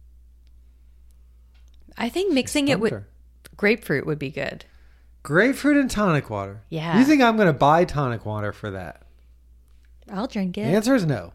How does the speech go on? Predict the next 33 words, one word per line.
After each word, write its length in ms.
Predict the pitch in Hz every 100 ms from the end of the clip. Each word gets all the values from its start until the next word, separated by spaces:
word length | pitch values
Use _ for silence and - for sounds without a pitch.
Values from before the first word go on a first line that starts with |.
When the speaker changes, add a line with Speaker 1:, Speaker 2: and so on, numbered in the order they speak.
| -
Speaker 1:
Oh. 100 | 170
Speaker 2:
I 120 | 127
won't. 280 | 147 117 87 - -
Speaker 1:
He 180 | 180 165
won't, 300 | 143 - -
everybody. 480 | - - - 170 - - - - -
Speaker 2:
And 120 | 262 277
while 220 | 330 330
we're 80 | 320
talking 380 | 226 220 175
about 460 | 147 131 120 127 -
Seagrams, 640 | - 127 104 92 90 - - - - - - - - - - _ - - - -
I 120 | 254
bought 280 | 277 190 -
Fever 400 | - 220 180 160
Tree 460 | - 139 120 117
ginger 420 | 113 123 135 110 110
beer 400 | 95 87 78 - -
Speaker 1:
Mm-hmm. 300 | 220 214 220
Speaker 2:
to 80 | 131
make 220 | 117 110
in 100 | 113
a 40 |
cocktail. 520 | 107 113 101 - 82 95
It's 120 | -
not 140 | 160 123
Seagrams, 500 | 113 - - - - - - - - -
but 140 | - 104
they 100 | 117
make 240 | 113 101
ginger 260 | - 95 92
beer 180 | 71 -
too. 180 | -